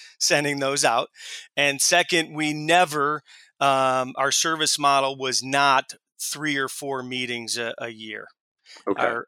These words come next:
Speaker 1: our main, uh, and we have standards of, of service, and I would describe our service model,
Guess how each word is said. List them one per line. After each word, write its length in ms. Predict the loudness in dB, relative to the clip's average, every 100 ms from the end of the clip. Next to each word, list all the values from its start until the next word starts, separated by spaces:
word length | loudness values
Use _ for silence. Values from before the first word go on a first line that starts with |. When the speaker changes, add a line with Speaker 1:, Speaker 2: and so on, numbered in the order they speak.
| -4 -2
Speaker 1:
our 180 | -2
main, 600 | 0 0 2 4 2 0 -8 -20 -20 _ -8
uh, 220 | -4 -4 -2
and 160 | -2 0
we 120 | 2
have 200 | 4 4
standards 640 | 2 2 2 0 -4 -2
of, 160 | -2 0
of 220 | 0 0
service, 760 | 0 0 -2 -2 0 0 -2 -2
and 240 | -4 -4 -4
I 120 | 0 0
would 140 | -2
describe 480 | -2 -2 2 2 2
our 120 | 0
service 520 | 0 -2 -4 -4 -2
model, 480 | 0 0 0 -2